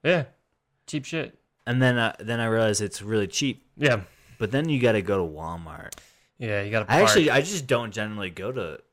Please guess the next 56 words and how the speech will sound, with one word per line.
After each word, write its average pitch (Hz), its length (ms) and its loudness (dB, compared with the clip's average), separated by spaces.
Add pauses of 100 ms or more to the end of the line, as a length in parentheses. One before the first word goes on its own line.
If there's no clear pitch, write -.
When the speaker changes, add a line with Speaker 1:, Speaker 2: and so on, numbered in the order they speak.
(200)
Speaker 2:
grocery 92 420 -10
stores 76 400 -12
anymore. 76 520 -16
Just - 380 -14 (440)
Speaker 1:
Do 120 80 -10
you 117 60 -4
have 120 120 -4
'em 123 100 -8
delivered? 107 340 -8
Speaker 2:
out 101 120 -4
of - 100 -14
principle. 98 680 -14 (280)
Speaker 1:
Yeah. 113 140 -16
Speaker 2:
Yeah, 104 100 2
I 107 40 2
just 101 120 -6
have 92 120 -6
it 71 80 -16
delivered 69 360 -18
now. 76 240 -14 (120)
Speaker 1:
Yeah. 110 200 -10 (300)
Speaker 2:
Yeah, 85 200 -12
you 87 80 -14
gotta 107 180 -4
do 80 180 -10
it. - 100 -12
You 87 80 -20
gotta 95 180 -8
be 78 140 -12
safe. 85 400 -12 (220)
You - 80 -10
gotta 107 140 -6
Speaker 1:
Yeah. 104 40 -12
Speaker 2:
covid, 87 260 -10 (360)
covid, 101 180 -6
Speaker 1:
Yeah. 110 120 -4
Do 139 160 -4
Speaker 2:
uh, - 20 2
Speaker 1:
you 147 80 2
spray 143 220 2
Speaker 2:
proof 131 80 2
it. - 40 -4
Speaker 1:
bleach 113 240 -2
on 110 140 0
your 110 180 -8
groceries? 110 600 -10 (240)
Speaker 2:
No, 120 360 0
I 113 100 -4
Speaker 1:
No. 113 100 0
Speaker 2:
never 120 160 0
did 90 180 -8
that. 80 300 -8 (260)
Speaker 1:
Oh. 104 240 -8
Speaker 2:
Yeah, 92 280 -8
that's 101 240 -6
kinda 113 420 -8